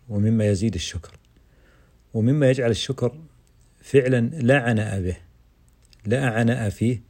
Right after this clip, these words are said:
ولا تعب ولا تأثم، وإنما هو فرح ولذة ووجد وشوق وعشق أن تكون من الشاكرين.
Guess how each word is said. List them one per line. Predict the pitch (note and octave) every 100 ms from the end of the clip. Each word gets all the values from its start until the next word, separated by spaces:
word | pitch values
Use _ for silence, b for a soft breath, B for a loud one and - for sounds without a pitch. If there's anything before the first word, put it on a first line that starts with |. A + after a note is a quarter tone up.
| b b -
ولا | C#3 B2+
تعب | - F#2+ F#2 - _ b b b b b b b -
ولا | B2+ C#3+
تأثم، | - D#3 C3+ - F#2+ - _ _ _ _
وإنما | B2 A#2 A2+ G#2+
هو | F#2+ G#2+ G2
فرح | - A#2 G#2+ F2+ - - _ G#2
ولذة | G2 F2 D2+ F2 - _ _ _ _ _ _ b b b -
ووجد | A2+ A2 - - - -
وشوق | G#2 - G2+ F2 - _ _ _ _ -
وعشق | A2 G#2 - - - _ _ _ A2
أن |
تكون | F#2+ F2 G#2+ F#2
من | F#2+
الشاكرين. | E2+ G2+ F2+ F#2+ F2+